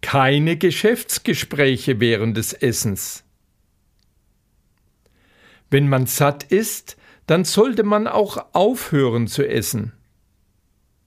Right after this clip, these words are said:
Alkoholkonsum so gut wie möglich reduzieren. Keine Fertigprodukte konsumieren. Am Abend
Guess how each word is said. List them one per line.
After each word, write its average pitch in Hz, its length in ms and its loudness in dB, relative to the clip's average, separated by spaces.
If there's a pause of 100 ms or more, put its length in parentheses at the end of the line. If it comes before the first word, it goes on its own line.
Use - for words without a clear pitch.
(1400)
Alkoholkonsum 151 1200 2
so 156 200 -2
gut 233 360 0
wie 247 100 0
möglich 214 520 0
reduzieren. 147 1040 0 (2250)
Keine 131 600 0
Fertigprodukte 160 1300 -2
konsumieren. 110 1160 -2 (2000)
Am 135 220 0
Abend 123 680 0